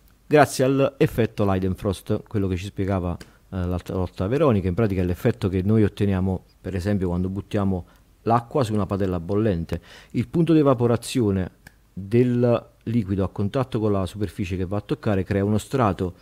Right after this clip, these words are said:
di ebollizione istantaneo, le particelle rimangono sospese e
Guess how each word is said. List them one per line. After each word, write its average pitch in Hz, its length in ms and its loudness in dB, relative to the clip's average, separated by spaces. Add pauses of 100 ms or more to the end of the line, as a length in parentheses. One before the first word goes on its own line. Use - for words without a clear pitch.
(160)
di - 80 -8
ebollizione 92 680 -2
istantaneo, 120 800 0 (400)
le - 180 -2
particelle 113 480 0
rimangono 101 380 2
sospese 135 720 0
e 147 240 2